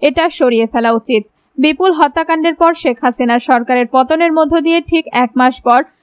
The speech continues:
সেই লোহার খাঁচার বিষয়টি আমাদের সামনে এলো আবার।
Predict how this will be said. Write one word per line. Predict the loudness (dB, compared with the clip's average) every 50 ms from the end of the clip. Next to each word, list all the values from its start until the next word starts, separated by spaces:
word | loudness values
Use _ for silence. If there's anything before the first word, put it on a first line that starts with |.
| _ _
সেই | -2 0 2 2 2
লোহার | 2 2 2 2 2 0 0 -2
খাঁচার | -2 -2 -2 0 0 0 -2 0
বিষয়টি | -2 -4 -4 -2 -2 -2 -2 -2 -2 0
আমাদের | 0 0 0 0 0 0 0 0
সামনে | 0 -2 0 0 0 0 0 -2 -2 -2
এলো | 0 0 0 2
আবার। | 2 2 2 2 0